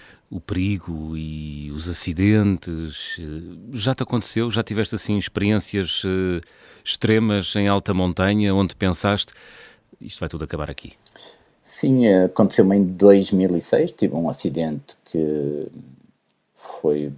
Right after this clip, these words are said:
Speaker 2: bastante complexo, mas felizmente eu acabei por, eh, sair bem e naquele momento, ehm, pensei,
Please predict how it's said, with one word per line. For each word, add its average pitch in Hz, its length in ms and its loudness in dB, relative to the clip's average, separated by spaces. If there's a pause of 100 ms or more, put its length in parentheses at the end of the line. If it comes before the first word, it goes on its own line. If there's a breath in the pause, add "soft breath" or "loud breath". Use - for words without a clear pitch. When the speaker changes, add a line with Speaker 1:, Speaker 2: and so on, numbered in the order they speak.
Speaker 2:
bastante 76 560 -4
complexo, 80 800 -2
mas 80 180 -4
felizmente 78 920 -6
eu 80 340 -2
acabei 73 320 -2
por, 76 300 -8
eh, 69 380 -4 (120)
sair 80 640 -4
bem 92 460 0 (760 loud breath)
e 101 380 4
naquele 98 440 4
momento, 95 1080 0
ehm, 85 800 6 (340)
pensei, 82 500 2